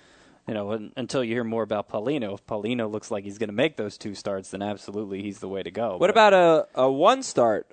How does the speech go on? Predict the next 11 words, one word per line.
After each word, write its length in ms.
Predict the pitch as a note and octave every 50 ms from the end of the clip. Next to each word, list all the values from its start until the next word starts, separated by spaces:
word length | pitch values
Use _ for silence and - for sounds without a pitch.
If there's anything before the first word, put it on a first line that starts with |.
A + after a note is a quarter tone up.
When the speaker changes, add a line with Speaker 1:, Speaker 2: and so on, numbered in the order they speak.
| _ _
Speaker 2:
R 180 | B2 B2 B2
P 180 | A#2+ _ B2+ A#2+
eligible 380 | A#2 A2 G#2+ A2 A2 A2 A2 A2
guy 320 | A2 G#2+ G#2+ A2 G#2+ G#2+
like 340 | G#2 G#2 G#2+ G#2 G#2 - - _ _ _ _ _ _ _ _ _ _
Capuano 760 | - C#3+ C#3 C3+ - C3 B2 B2+ C3 C3+ C3+ C3 C3 B2+ B2
or 140 | B2+ A#2+ A#2
Chen, 460 | - - - D#3+ D#3+ C#3+ G2+ E2+ F2 _ _ _ _ _ _ _ _ _ _ _ _ _ _ -
if 120 | - -
they're 200 | - A2 G#2+ G2
available? 520 | G2+ G2 G2+ G2 F#2+ F2+ F2 E2 E2+ F#2+